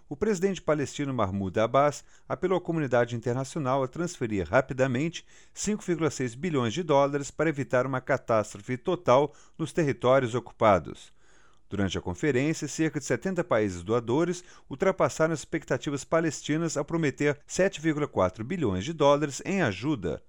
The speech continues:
"O verdadeiro vencedor é o Estado palestino", declarou o chefe da diplomacia francesa, Bernard Kouchner, ao anunciar a soma prometida sob os aplausos de noventa delegados presentes,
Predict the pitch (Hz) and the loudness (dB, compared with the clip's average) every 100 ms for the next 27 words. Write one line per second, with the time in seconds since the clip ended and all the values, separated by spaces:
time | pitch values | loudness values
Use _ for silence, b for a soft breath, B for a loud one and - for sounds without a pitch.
0 | - - 147 233 196 151 196 160 143 - | -16 -10 0 4 4 6 4 4 -2 -2
1 | 117 151 170 139 - 156 156 139 156 131 | -2 2 4 2 2 2 2 4 0 0
2 | - 120 95 69 - - 87 92 98 117 | -2 -2 -2 -4 -10 -10 -6 0 2 4
3 | 110 - 139 139 127 104 - 98 87 90 | 2 4 2 4 0 -2 -4 -4 -4 -4
4 | - 147 - 156 165 151 120 95 90 85 | -4 -6 -4 -2 0 0 -2 -2 -2 -4
5 | - 110 139 143 156 - b b b 165 | -6 -8 -4 -2 -2 -4 b b b 0
6 | 190 175 170 160 139 - 165 165 160 165 | 0 -2 2 2 2 -2 -4 -2 -2 -2
7 | 113 - 156 151 - 143 131 - - 147 | -2 -2 -2 -2 -4 -4 0 0 2 2
8 | 147 131 127 147 104 160 208 185 156 135 | 2 0 -4 -4 -2 -4 -2 -2 -2 -2
9 | 92 113 127 - - 165 120 131 87 | 2 4 2 0 -4 -2 0 0 -2